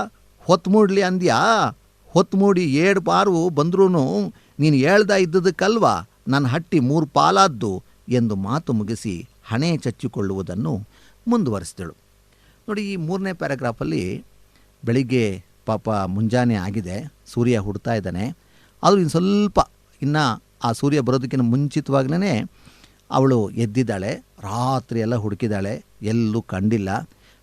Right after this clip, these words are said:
"ಬಾ, ಬಾ, ಬಾ, ಬಾ" ಅಂತೇಳಿ ಅವಳು ಇಡೀ ತನ್ನ ಮನೆ ಸುತ್ತಲೂ ಓಡಾಡ್ತಿದ್ದಾಳೆ. ಆಗ ಆ ಹಟ್ಟಿಯ, ತನ್ನ ಮನೆಯ ಬಲಮೂಲೆ ನೆರಿಕೆಯಲ್ಲಿ ಪಕ್ಕದಲ್ಲಿ ಮಲಗಿದ್ನಂತೆ ದೊಡ್ಡ ಮಗ. ಅವನ ಹೆಸರು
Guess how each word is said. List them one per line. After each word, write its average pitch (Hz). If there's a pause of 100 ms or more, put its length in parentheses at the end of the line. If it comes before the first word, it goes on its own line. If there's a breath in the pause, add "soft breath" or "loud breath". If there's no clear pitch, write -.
"ಬಾ, 113
ಬಾ, 107
ಬಾ, 104
ಬಾ" 98
ಅಂತೇಳಿ 101 (240)
ಅವಳು 113
ಇಡೀ 123
ತನ್ನ 110
ಮನೆ 98
ಸುತ್ತಲೂ -
ಓಡಾಡ್ತಿದ್ದಾಳೆ. 98 (540 soft breath)
ಆಗ 185 (640)
ಆ 139
ಹಟ್ಟಿಯ, 127
ತನ್ನ 110
ಮನೆಯ 113 (460)
ಬಲಮೂಲೆ 135 (240)
ನೆರಿಕೆಯಲ್ಲಿ 127
ಪಕ್ಕದಲ್ಲಿ 123
ಮಲಗಿದ್ನಂತೆ 104
ದೊಡ್ಡ 104
ಮಗ. 98 (140)
ಅವನ 117
ಹೆಸರು 175